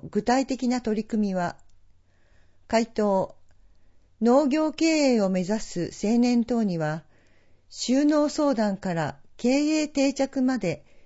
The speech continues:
きめ細やかに支援をしていくことが重要です。栽培技術や農業経営の指導、育成事業補助金や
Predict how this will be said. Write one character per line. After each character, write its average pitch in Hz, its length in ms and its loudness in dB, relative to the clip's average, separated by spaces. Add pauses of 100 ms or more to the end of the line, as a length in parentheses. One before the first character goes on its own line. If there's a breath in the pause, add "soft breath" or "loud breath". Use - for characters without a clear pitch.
(200 soft breath)
き 240 120 4
め 294 120 4
細 311 260 0
や 302 160 2
か 202 140 -6
に 170 280 -6
支 - 220 -6
援 240 280 4
を 233 100 0
し - 80 -10
て 226 160 0
い 226 40 -2
く 226 60 -20
こ 226 140 -6
と 196 120 -4
が 170 120 -4
重 170 200 -6
要 175 220 -4
で 165 160 -2
す。 - 240 -16 (1300)
栽 247 240 2
培 285 240 4
技 262 140 2
術 240 280 -4
や 165 360 -2 (460)
農 262 280 2
業 311 220 2
経 311 120 -4
営 240 380 2
の 180 180 -4
指 220 140 -4
導、 160 360 -2 (680)
育 226 240 -6
成 254 340 2
事 233 160 -2
業 294 220 2
補 302 120 -4
助 285 180 -4
金 226 280 0
や 175 320 -2